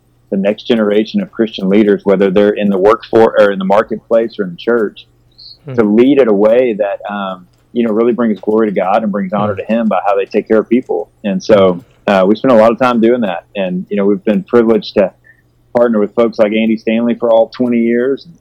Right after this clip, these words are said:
Speaker 1: Uh, John Maxwell started Catalyst twenty years ago.
Speaker 2: Hmm.
Speaker 1: So,
Speaker 3: Wow.
Speaker 1: um, we spend a lot of time. That's what we do. And it's a really fun opportunity. And, uh,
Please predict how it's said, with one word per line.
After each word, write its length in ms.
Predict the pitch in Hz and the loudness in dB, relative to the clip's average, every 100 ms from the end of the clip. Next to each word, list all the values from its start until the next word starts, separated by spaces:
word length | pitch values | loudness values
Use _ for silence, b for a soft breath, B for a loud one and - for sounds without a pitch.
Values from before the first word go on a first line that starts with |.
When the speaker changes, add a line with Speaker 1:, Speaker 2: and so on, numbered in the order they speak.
| _ - | _ -14
Speaker 1:
Uh, 140 | 95 | -10
John 300 | 85 110 107 | -4 0 2
Maxwell 360 | 101 107 - 107 | 2 0 0 -2
started 400 | - 110 110 107 | 2 2 2 2
Catalyst 420 | 110 110 113 110 | 0 0 -2 -4
twenty 180 | - 110 | -2 0
years 220 | 107 110 | 0 -2
ago. 220 | 107 110 117 | -2 0 -2
Speaker 2:
Hmm. 40 | 113 | -2
Speaker 1:
So, 220 | 123 87 82 - | -2 -2 -4 -12
Speaker 3:
Wow. 260 | 110 104 - _ - | -12 -14 -20 _ -4
Speaker 1:
um, 380 | 98 90 85 | -2 -2 -2
we 100 | 85 | -4
spend 220 | 104 135 120 | -2 -2 0
a 40 | |
lot 180 | 104 113 | 2 0
of 100 | 107 | 0
time. 200 | 123 113 | 0 0
That's 180 | 104 110 | 0 2
what 80 | 131 | 2
we 80 | |
do. 180 | 131 143 - _ | 4 0 -2 _
And 160 | 107 104 | -2 0
it's 180 | 101 - | 0 -2
a 40 | |
really 240 | 98 123 117 | 2 4 4
fun 420 | - 113 110 110 101 | 2 2 2 0 -2
opportunity. 720 | 107 - - 113 107 92 98 | -2 -2 -2 0 2 0 -6
And, 220 | 95 92 | -8 -8
uh, 60 | 90 | -8